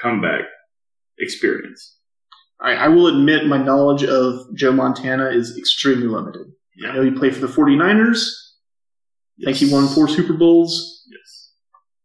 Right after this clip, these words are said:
Speaker 2: Played for the Chiefs for a bit.
Speaker 1: Uh, yeah.
Speaker 2: Um, so I, I am incapable of arguing,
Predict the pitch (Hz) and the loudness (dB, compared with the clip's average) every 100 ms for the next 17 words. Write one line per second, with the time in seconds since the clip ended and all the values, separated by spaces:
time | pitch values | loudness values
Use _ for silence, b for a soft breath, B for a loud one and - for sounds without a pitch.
0 | _ - 123 127 - 175 262 - - - | _ -2 -2 -2 -2 2 0 -2 -8 -6
1 | - 202 233 247 - - _ _ _ _ | -2 0 0 -2 -6 -16 _ _ _ _
2 | _ 156 185 175 147 131 135 135 127 120 | _ -4 0 0 -2 -2 2 2 0 0
3 | 147 131 147 143 139 127 123 170 196 196 | 0 2 4 4 4 2 2 2 4 4
4 | 180 - 208 190 175 160 147 139 151 143 | 2 2 0 2 4 4 2 2 2 2
5 | 135 131 127 - | 0 0 -6 -12